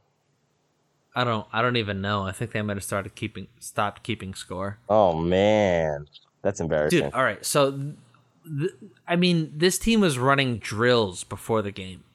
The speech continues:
Speaker 2: Wow.
Speaker 1: They're running drills pregame.
Speaker 2: And you're drinking Fireball?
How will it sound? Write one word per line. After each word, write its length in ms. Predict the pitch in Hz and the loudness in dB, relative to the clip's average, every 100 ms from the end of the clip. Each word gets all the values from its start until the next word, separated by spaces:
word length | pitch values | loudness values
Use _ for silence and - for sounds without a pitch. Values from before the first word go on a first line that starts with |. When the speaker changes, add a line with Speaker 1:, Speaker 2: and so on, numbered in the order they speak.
| _ _ _ | _ _ _
Speaker 2:
Wow. 480 | 76 78 71 65 73 | 0 2 0 -2 0
Speaker 1:
They're 140 | 147 | 2
running 720 | 165 151 170 165 160 143 113 104 | 2 2 2 2 0 0 -4 -8
drills 880 | - 127 117 127 143 139 110 92 - | -4 0 2 4 4 4 2 -2 -12
pregame. 560 | - 131 143 127 101 92 - | -4 0 0 0 -6 -2 2
Speaker 2:
And 120 | 139 | 6
you're 120 | 160 | 6
drinking 360 | 151 165 156 156 | 6 4 6 4
Fireball? 540 | 160 156 151 147 151 | 6 6 8 8 6